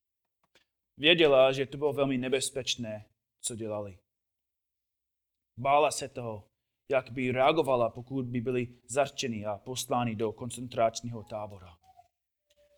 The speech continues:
Když řekla tátovi, že se bála, že nebyla si jistá, jestli Bůh jí dá sílu čelit persekuci,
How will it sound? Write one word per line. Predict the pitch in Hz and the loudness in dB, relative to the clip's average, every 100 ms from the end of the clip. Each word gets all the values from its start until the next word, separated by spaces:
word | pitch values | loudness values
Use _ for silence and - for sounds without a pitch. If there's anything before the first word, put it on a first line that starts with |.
| 554 _ _ _ _ _ _ _ _ | _ _ _ _ _ _ _ _ _
Když | 143 190 190 139 | 0 2 2 2
řekla | 160 202 - 180 | 4 4 4 4
tátovi, | 180 175 185 147 139 | 6 6 6 2 -4
že | 131 | -4
se | 143 160 | -2 0
bála, | 131 139 123 107 - _ _ _ _ _ _ - | 4 4 4 2 -4 _ _ _ _ _ _ -6
že | 139 | -2
nebyla | 156 147 151 147 | 0 6 6 6
si | - | 4
jistá, | 143 143 143 - 120 110 | 0 -2 -2 -2 -2 -2
jestli | 120 120 - 143 | -4 -6 -4 -4
Bůh | 127 131 135 - | -2 -2 -2 -2
jí | |
dá | 139 131 127 | 2 4 4
sílu | - - 147 131 113 | 0 -2 -4 -6 -4
čelit | - 139 123 - | -2 -2 -2 -4
persekuci, | 135 123 117 131 - 101 | -6 -6 -10 -12 -14 -18